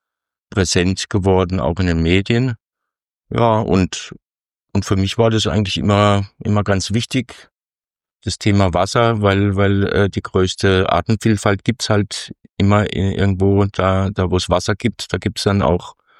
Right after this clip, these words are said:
mehr Leben. Und das beobachte ich jetzt in, in Mexiko noch verstärkt, weil, weil wir haben eine ganz lange Trockenperiode und, und da, da es da wenig, wenig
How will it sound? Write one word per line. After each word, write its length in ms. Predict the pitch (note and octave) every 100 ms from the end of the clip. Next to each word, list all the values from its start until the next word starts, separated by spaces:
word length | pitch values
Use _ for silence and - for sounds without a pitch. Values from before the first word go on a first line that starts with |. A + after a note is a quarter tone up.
| _ -
mehr 180 | F2
Leben. 500 | E2+ E2 G#2 C3+ C#3 B2+ _ _ _ _ _ _
Und 320 | F#2+ G2 - -
das 160 | F2+
beobachte 580 | - G#2 D2+ E2+ F#2 -
ich 240 | F#2 - -
jetzt 380 | - - -
in, 220 | D#2+ E2+ E2+
in 240 | - D#2+
Mexiko 440 | E2+ - G#2+ -
noch 140 | F#2 F2+
verstärkt, 720 | - D2+ - D2 F2 G2+ -
weil, 300 | G2 F2+ F2
weil 180 | F#2 F2+
wir 140 | F#2
haben 120 | F2+
eine 240 | F#2+ F#2+ F2+
ganz 280 | F2 F#2+ -
lange 380 | F2+ F2 E2+
Trockenperiode 920 | - G2 A2+ G#2+ G#2 G#2 G2+ G#2 G#2 G2
und, 380 | - F2 - - _ _ _ _
und 180 | - F#2
da, 320 | E2 E2+ E2+
da 160 | - E2
es 100 | D#2+
da 220 | - D#2+
wenig, 500 | E2+ G2+ G#2+ - - _ _ _ _ _
wenig 360 | - F2+ F#2 F2